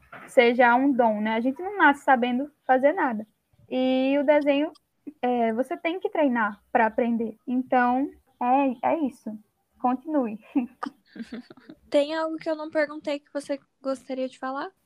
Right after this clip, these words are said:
Speaker 1: Acho que não, acho que eu falei bastante.
Speaker 2: Então, eu queria te agradecer por ter topado, por ter participado.
Speaker 1: Ah, eu que te agradeço, foi muito legal.
Speaker 2: E obrigada a todo mundo que escutou a gente até aqui.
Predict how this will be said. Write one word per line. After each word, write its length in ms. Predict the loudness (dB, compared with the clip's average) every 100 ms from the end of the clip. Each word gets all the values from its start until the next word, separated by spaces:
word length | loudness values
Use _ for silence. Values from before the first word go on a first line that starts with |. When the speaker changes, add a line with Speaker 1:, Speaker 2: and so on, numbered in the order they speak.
| _ 0
Speaker 1:
Acho 240 | 2 4
que 100 | 2
não, 260 | 8 10 10
acho 140 | 6
que 80 | -2
eu 40 | 2
falei 200 | 4 4
bastante. 600 | 2 0 -2 -2 -4 -10 _ _ _ _
Speaker 2:
Então, 180 | -6 -6
eu 80 | -4
queria 240 | -4 -4
te 120 | -4
agradecer 540 | -6 -6 -6 -8 -8 -8
por 160 | -10
ter 140 | -14 -12
topado, 680 | -12 -10 -6 -6 -6 -8 -10
por 140 | -10
ter 140 | -12 -10
participado. 1000 | -10 -10 -14 _ -8 -8 -8 -10 -10 -12 _ _ _ _ _
Speaker 1:
Ah, 160 | 2 4
eu 120 | 2
que 120 | -2
te 140 | -4
agradeço, 600 | -2 0 0 0 0 -2 _
foi 120 | 0
muito 280 | 2 0 0
legal. 420 | 0 0 -2 -4 _ _ _ _ _ -2
Speaker 2:
E 120 | 0
obrigada 340 | 2 0 -2
a 40 | -6
todo 200 | -8 -10
mundo 240 | -10 -10
que 60 | -12
escutou 360 | _ -8 -4
a 100 | -4
gente 320 | -4 -4 -8 -12
até 180 | -8
aqui. 360 | -8 -8 -10 -10